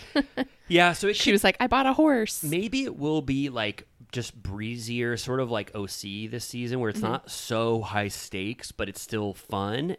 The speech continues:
Speaker 2: And I will, I do wanna see Sutton. I like Sutton and Erica's feud because it feels genuine to me that Erica and Sutton just don't get along. They don't
Speaker 1: Yeah.
Speaker 2: like each other.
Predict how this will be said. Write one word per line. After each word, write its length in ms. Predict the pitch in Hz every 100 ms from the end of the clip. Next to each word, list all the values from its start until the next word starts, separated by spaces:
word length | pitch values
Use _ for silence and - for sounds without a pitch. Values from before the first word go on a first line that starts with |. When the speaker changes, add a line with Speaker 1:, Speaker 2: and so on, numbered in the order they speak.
| -
Speaker 2:
And 320 | 107 104 107
I 120 | 110
will, 480 | 107 120 147 175 - _ -
I 100 | 117
do 340 | 107 135 160
wanna 280 | 185 143 147
see 560 | 139 117 110 110 107 104 _ _
Sutton. 760 | - - 110 120 117 110 117 - _ -
I 100 | 104
like 280 | 104 139 -
Sutton 300 | - 139 127
and 100 | 107
Erica's 440 | 95 104 113 -
feud 420 | - 98 98 110
because 260 | 104 104 95
it 80 | 101
feels 500 | - 98 98 95 90
genuine 480 | - 90 90 95 104
to 120 | 110
me 140 | 110
that 180 | 104 -
Erica 340 | 90 98 98 101
and 140 | 95
Sutton 260 | - 87 90
just 160 | 92 85
don't 200 | 87 90
get 100 | 87
along. 320 | 80 85 90
They 80 | 87
don't 120 | 123
Speaker 1:
Yeah. 80 | 185
Speaker 2:
like 120 | -
each 120 | 110
other. 180 | 131